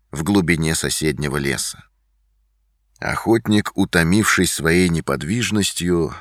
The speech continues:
направился вдоль берега реки легким,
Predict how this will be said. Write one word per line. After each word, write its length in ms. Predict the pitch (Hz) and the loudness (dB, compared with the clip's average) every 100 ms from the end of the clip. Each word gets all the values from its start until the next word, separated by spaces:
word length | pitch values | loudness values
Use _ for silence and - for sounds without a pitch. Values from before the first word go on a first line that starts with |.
| - _ - | -20 _ -8
направился 680 | 73 - - 117 104 - 90 | -6 -2 0 4 2 2 0
вдоль 340 | 78 107 95 | 2 2 4
берега 380 | 80 101 92 82 | 4 4 4 2
реки 360 | 80 78 95 | 0 0 0
легким, 600 | 92 90 107 - 92 87 | 2 4 2 0 -2 -2